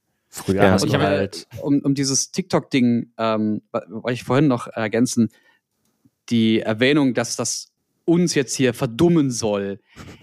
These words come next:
Speaker 3: Es ist ja, also, ne, es, zusammengefasst, es ist ja nicht so, dass wir keinen dummen Content vor TikTok hatten.
Speaker 1: Was?
Speaker 3: Ist ja auch nicht so, dass wir,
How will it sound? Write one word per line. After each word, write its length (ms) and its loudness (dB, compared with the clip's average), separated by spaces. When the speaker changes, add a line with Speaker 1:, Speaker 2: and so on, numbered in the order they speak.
Speaker 3:
Es 200 -2
ist 160 0
ja, 120 4
also, 180 0
ne, 400 0
es, 160 -8
zusammengefasst, 800 -2
es 140 0
ist 80 4
ja 100 4
nicht 340 -2
so, 440 0
dass 260 -4
wir 280 -2
keinen 580 0
dummen 380 0
Content 560 -8
vor 560 -2
TikTok 540 -8
hatten. 480 -12
Speaker 1:
Was? 760 2
Speaker 3:
Ist 80 -8
ja 60 4
auch 100 2
nicht 140 2
so, 60 2
dass 120 2
wir, 140 -2